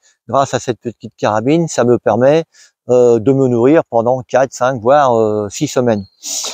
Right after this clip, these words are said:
Elle est, par rapport à sa taille et son encombrement, elle rentre sans aucun problème dans un sac, euh, d'évacuation. Donc, il vous suffit d'avoir,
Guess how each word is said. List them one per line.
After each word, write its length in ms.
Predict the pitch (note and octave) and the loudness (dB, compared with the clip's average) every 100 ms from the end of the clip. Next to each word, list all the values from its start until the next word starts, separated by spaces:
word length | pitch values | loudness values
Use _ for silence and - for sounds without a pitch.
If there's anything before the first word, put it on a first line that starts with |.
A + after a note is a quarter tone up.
| - B2+ | -4 2
Elle 140 | C#3 | 4
est, 140 | D3 - _ _ - | 4 0 _ _ 0
par 180 | F3 D#3 | 2 2
rapport 360 | D#3+ - D#3 | 0 0 0
à 80 | D3 | 0
sa 160 | - C#3 | 0 -2
taille 320 | - D3+ C3+ | 0 2 0
et 40 | |
son 200 | B2+ C3 | -4 -4
encombrement, 760 | C3 B2 C3+ A#2+ C3 C#3+ F3+ F#3 _ - - - | -4 -4 -4 0 2 4 2 -2 _ -20 -20 -6
elle 120 | C3+ B2+ | 0 2
rentre 260 | C#3 A#2+ | 2 0
sans 200 | F3 E3+ | 0 0
aucun 260 | D#3+ - D#3 | 0 0 -2
problème 460 | - C#3 D3 D3+ | 0 2 4 4
dans 220 | C3 B2 B2+ | 4 0 -2
un 80 | |
sac, 340 | B2 D3 C#3 C3+ | -2 -2 0 0
euh, 240 | A#2+ A#2 | 0 2
d'évacuation. 680 | A#2 B2 A#2 C#3+ C#3 F3+ E3+ _ - - | 2 2 2 0 0 0 0 _ -20 -2
Donc, 220 | C#3+ C3+ - | 0 0 2
il 140 | D#3+ | 2
vous 140 | D#3+ | 4
suffit 440 | D3+ E3 - F3+ F3 | 2 -2 -2 0 2
d'avoir, 600 | C#3 C3 D3 D3 C3 | 2 2 2 2 0